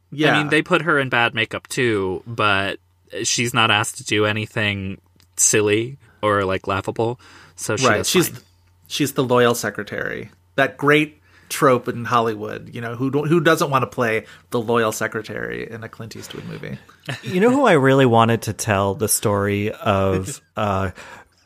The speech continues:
Speaker 3: m-, monomaniacal transvestite person who changed the course of American life for the worst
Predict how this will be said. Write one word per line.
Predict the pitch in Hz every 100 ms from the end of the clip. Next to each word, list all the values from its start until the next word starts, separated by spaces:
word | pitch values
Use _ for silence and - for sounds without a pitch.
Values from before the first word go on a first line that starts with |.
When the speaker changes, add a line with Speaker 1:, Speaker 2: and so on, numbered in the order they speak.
| -
Speaker 3:
m-, | 185 190 151 151
monomaniacal | 143 139 135 131 123 117 113 - 117
transvestite | - 120 110 107 107 107 - 120 110 107 110
person | 113 110 -
who | 107
changed | 107 - 107 104
the | - -
course | 110 104 -
of | 107
American | 107 104 110 117
life | 107 104
for | - 123
the | 113
worst | 107 107 107 -